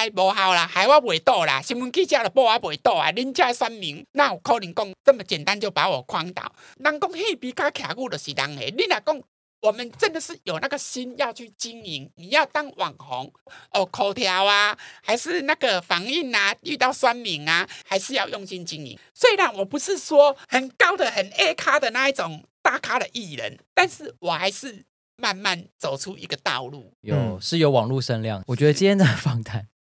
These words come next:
Speaker 2: 让我对婷婷非常的改观欸，就是可能直播上看到都是你一个人在讲话嘛，
Speaker 1: 嘿。
Speaker 2: 就是可能没办法像这样子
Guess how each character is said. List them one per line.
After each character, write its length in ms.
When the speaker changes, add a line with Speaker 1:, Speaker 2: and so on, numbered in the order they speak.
Speaker 2:
让 160
我 100
对 160
婷 160
婷 140
非 300
常 180
的 100
改 260
观 260
欸， 80
就 120
是 140
可 160
能 200
直 200
播 200
上 200
看 180
到 160
都 140
是 220
你 200
一 80
个 140
人 180
在 120
讲 220
话 300
嘛， 120
Speaker 1:
嘿。 140
Speaker 2:
就 60
是 80
可 140
能 100
没 120
办 120
法 60
像 180
这 120
样 120
子 160